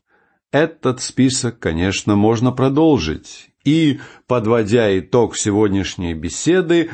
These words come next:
можно сказать, что жертва повинности просто означает жертву вследствие вины. По большому счету, это тоже жертва за грех, ибо все грехи и вся вина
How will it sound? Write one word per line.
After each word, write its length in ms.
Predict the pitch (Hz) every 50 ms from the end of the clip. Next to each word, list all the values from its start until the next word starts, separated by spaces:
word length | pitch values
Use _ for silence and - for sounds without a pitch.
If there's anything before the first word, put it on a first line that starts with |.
| 120 -
можно 460 | - 123 143 170 202 196 170 185 185 165
сказать, 520 | - - 160 151 131 143 151 147 135 127
что 380 | - - - - - 135 127 117
жертва 540 | 95 82 104 147 151 127 - - 107 101
повинности 1120 | 92 - - 98 98 110 170 196 196 175 151 131 120 107 - - - _ - 104 87 76 73 _ _ _ _ _ _ _ _ _ _ _ _ _ _ _ _ _ _ _
просто 400 | - 175 208 196 - - 196 170
означает 760 | 139 110 120 110 101 - - 131 135 151 160 165 160 - - _
жертву 720 | 117 104 82 78 87 113 131 151 156 151 - - 139 151
вследствие 800 | 143 - - - 113 110 110 107 98 - - _ - 101 107 104
вины. 520 | 95 98 107 104 104 104 98 80 69 65 - - _ _ _ _ _ _ _ _ _ _ _
По 80 | - 120
большому 480 | 123 151 165 160 - - 202 185 185
счету, 380 | 170 - - - 190 180 - 170
это 240 | 160 143 - 165 160
тоже 480 | 160 - 175 165 123 92 80 87 85
жертва 440 | 80 82 113 107 95 - - 95 95
за 140 | 90 95 110
грех, 420 | 113 127 131 113 90 80 - - _ -
ибо 240 | 110 101 92 95
все 260 | 87 - - - 147 147
грехи 680 | 117 104 92 87 90 - - 131 156 156 156 156 156 - - - _
и 160 | 113 117 123
вся 300 | 123 - - 175 180 165
вина 640 | 131 117 110 104 107 117 135 156 170 165 156 156